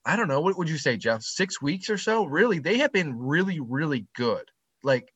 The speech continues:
re-, they have been the next best cars outside of the Hendrick camp consistently. And they've been in contention. They were in contention at Richmond. They won at Kansas. They, they, they've continually put themselves in the mix. They just don't have what Hendrick has had,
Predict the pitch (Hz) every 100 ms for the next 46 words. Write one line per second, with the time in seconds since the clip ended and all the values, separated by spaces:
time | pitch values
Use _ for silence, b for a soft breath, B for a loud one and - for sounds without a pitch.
0 | - 135 170 160 180 214 196 156 143 165
1 | 190 131 131 156 - - 156 147 123 -
2 | 135 - 131 117 110 120 120 107 - 113
3 | 90 - _ _ - 139 127 - 156 127
4 | 85 85 _ _ _ - 131 127 143 180
5 | 170 175 151 151 139 156 147 b b b
6 | _ 123 120 123 127 160 170 156 160 147
7 | 160 135 139 147 135 117 107 120 151 175
8 | - 143 143 151 156 151 - b b b
9 | _ 143 139 156 156 165 165 160 208 240
10 | 165 185 190 170 170 160 147 131 170 139
11 | 139 131 165 - 160 139 131 147 143 120
12 | 131 135 123 120 107 135 180 123 120